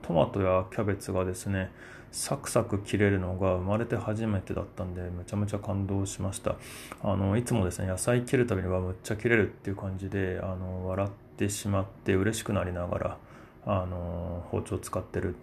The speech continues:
感じがあります。えーと、物に対する感動って買った時が最高で、その後だんだん薄れるみたいな話ありますけれども、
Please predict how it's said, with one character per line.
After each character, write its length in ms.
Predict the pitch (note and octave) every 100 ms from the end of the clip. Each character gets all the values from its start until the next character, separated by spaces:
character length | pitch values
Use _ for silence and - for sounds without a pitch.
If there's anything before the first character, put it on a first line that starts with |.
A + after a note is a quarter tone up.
| -
感 240 | - F2+ F2
じ 160 | F2+
が 260 | F2 E2+ F2+
あ 60 |
り 80 | F2+
ま 160 | F2 F#2
す。 220 | - - - - - - - -
え 120 | G2+
ー 20 | F#2
と、 140 | G2
物 240 | G2 A#2+
に 100 | D#3
対 220 | - G#2 G2
す 160 | -
る 160 | F#2 G2
感 280 | - G2 F#2+
動 140 | F#2+
っ 20 | F#2+
て 280 | - F#2+ F#2+
買 160 | -
っ 20 | -
た 140 | A2+
時 260 | B2 B2 G#2
が 120 | F2+
最 240 | - G2 G2
高 200 | G2 F#2+
で、 100 | G2+
そ 160 | G#2
の 100 | A2+
後 140 | A#2+ A#2+
だ 140 | G2+
ん 60 | G#2
だ 80 | G#2
ん 60 |
薄 200 | G#2 -
れ 140 | A2 G#2+
る 100 | F#2+
み 100 | F#2
た 120 | -
い 40 | G2
な 40 |
話 560 | - G2 F#2 - G2 F#2+
あ 80 |
り 100 | F#2
ま 160 | G2 G#2
す 120 | G#2
け 120 | - G#2
れ 80 |
ど 120 | - F#2+
も、 300 | G2 F#2+